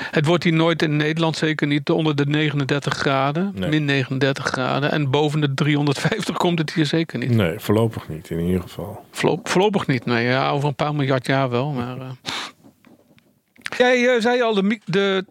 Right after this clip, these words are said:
Speaker 1: thermometer die je tegenwoordig gebruikt, zit geen kwik meer in.
Speaker 2: Nee.
Speaker 1: Eh, maar daar zit tegenwoordig gekleurde ethanol in.
Speaker 2: Bij, eh, meestal blauw, geloof ik.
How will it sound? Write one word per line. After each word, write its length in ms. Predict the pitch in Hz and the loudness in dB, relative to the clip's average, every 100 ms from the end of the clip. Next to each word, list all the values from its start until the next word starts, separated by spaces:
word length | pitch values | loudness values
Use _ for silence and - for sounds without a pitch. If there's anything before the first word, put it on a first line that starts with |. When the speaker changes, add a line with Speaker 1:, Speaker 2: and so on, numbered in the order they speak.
| - | -14
Speaker 1:
thermometer 600 | - 247 247 214 196 180 | -2 0 2 2 2 0
die 100 | 165 | 0
je 80 | 165 | -2
tegenwoordig 600 | - 185 165 160 196 190 | 0 0 2 2 0 0
gebruikt, 460 | - 151 147 160 - | -2 0 2 0 -2
zit 160 | 180 | -6
geen 140 | - 180 | -2 -2
kwik 260 | - 170 | 0 -2
meer 160 | 151 123 | 0 0
in. 200 | 139 190 - _ _ | 0 -4 -12 _ _
Speaker 2:
Nee. 340 | 104 98 90 - - - - _ _ 415 427 | 2 2 0 -6 -20 -20 -20 _ _ -18 -6
Speaker 1:
Eh, 520 | 403 175 170 165 165 165 | -2 0 2 2 2 0
maar 240 | 165 170 | 0 0
daar 140 | 180 196 | 2 2
zit 220 | 202 202 | 0 0
tegenwoordig 540 | 214 214 190 196 196 | 0 2 2 0 0
gekleurde 520 | 196 185 214 214 185 208 | -2 -2 0 2 2 0
ethanol 640 | 196 175 180 190 208 185 | 0 0 0 2 2 0
in. 300 | 143 135 127 - | -2 -4 -10 -12
Speaker 2:
Bij, 340 | 87 95 92 | -2 0 2
eh, 60 | 92 | 2
meestal 340 | 101 113 - | 2 2 0
blauw, 440 | 117 95 90 80 80 | 0 0 0 0 -2
geloof 360 | 82 82 82 | -2 -4 -4
ik. 240 | - - | -8 -14